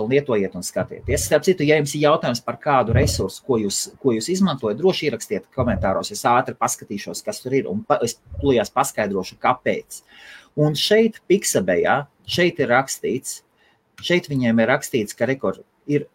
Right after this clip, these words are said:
ļoti svarīga lieta, free for commercial use.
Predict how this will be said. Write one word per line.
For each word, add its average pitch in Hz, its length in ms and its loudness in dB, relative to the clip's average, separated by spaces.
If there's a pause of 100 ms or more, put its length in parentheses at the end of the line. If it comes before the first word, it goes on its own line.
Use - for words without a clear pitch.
(140)
ļoti 160 400 2
svarīga 113 460 -2
lieta, - 180 -16
free 185 320 -2
for 117 320 -2
commercial 113 560 -2
use. - 460 -12